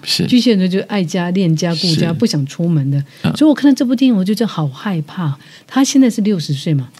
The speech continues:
Speaker 1: 嗯。
Speaker 2: 电影当中的这个，呃，Francis 他是六十岁。
Speaker 1: 是。
Speaker 2: 但是如果再过的若干年，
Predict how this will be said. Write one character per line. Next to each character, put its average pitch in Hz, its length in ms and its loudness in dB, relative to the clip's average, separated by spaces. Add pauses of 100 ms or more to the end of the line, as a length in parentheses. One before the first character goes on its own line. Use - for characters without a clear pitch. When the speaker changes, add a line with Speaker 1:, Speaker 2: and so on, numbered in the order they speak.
(100)
Speaker 1:
嗯。 - 180 0
Speaker 2:
电 247 140 4
影 185 120 4
当 185 140 0
中 185 140 0
的 165 100 0
这 175 100 -2
个， 175 260 -2 (100)
呃， 175 200 -6
Francis 151 800 -2
他 180 120 -6
是 170 100 -6
六 180 220 0
十 147 160 -4
岁。 143 220 -2
Speaker 1:
是。 - 180 -2 (240)
Speaker 2:
但 285 120 2
是 285 120 2
如 247 100 4
果 247 100 2
再 226 180 0
过 202 200 0
的 180 120 2
若 185 220 -2
干 170 220 -4
年， 143 260 0